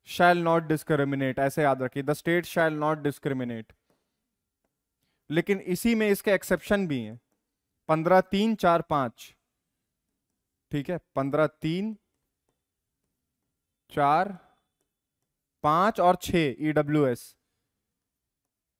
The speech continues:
तो तीन, चार, पांच, छह उसके एक्सेप्शन है। अब छह देखते हैं, ठीक है, अ, अ, सिक्सटीन्थ देखते हैं, सॉरी, ठीक है,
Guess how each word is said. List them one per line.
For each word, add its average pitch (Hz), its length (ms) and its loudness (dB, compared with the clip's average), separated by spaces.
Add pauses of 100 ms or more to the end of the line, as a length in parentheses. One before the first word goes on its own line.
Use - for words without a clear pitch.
(520)
तो 160 60 -4
तीन, 220 300 2
चार, 214 140 6
पांच, 180 260 -2
छह 175 120 -2
उसके 147 180 -4
एक्सेप्शन 156 480 -6
है। 156 100 -12 (360)
अब - 260 0 (640)
छह 208 240 6
देखते 196 340 2
हैं, 156 160 -6 (420)
ठीक 170 180 0
है, 185 60 2
अ, 135 60 -4
अ, 156 1000 4
सिक्सटीन्थ 214 600 -2 (240)
देखते 156 300 -2
हैं, 151 80 0
सॉरी, 135 320 -2 (560)
ठीक 156 180 -4
है, 160 120 -4